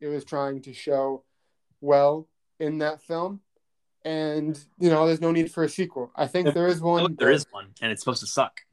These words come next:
Speaker 1: Yeah, and there's, there's no need for it, right? I, I think that the stuff that happened in it, um, highlighted everything nicely. And I think that's what happens with The Purge. But for some reason,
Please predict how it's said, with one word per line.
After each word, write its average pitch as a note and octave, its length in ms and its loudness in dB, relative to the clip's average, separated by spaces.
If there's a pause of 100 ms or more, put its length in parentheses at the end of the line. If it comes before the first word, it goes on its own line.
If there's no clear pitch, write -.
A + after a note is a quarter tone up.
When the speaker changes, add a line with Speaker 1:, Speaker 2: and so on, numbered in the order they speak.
(240)
Speaker 1:
Yeah, D#3+ 280 6 (360)
and F3 340 -4
there's, G3 260 4
there's G3 200 2
no G3 120 6
need G3 220 6
for B2+ 280 -6
it, - 140 -20
right? D3 320 2 (120)
I, D#3 200 6
I D#3 140 4
think D#3+ 260 -4
that D#3 180 0
the C#3+ 100 -8
stuff E3+ 220 -2
that D3 140 -2
happened D3 440 0
in D3+ 140 -2
it, F3 260 -2 (640)
um, C3 540 -6 (680)
highlighted D3+ 340 0
everything D3+ 300 -4
nicely. C#3 400 -4 (480)
And E3 120 4
I E3 100 4
think E3 300 -2
that's D#3+ 220 2
what D#3+ 100 0
happens D#3 380 4
with D3 120 -8
The D#3+ 80 -12
Purge. D#3+ 540 -2 (500)
But D3 120 -2
for D#3 140 -2
some G#3 260 4
reason, D3+ 480 2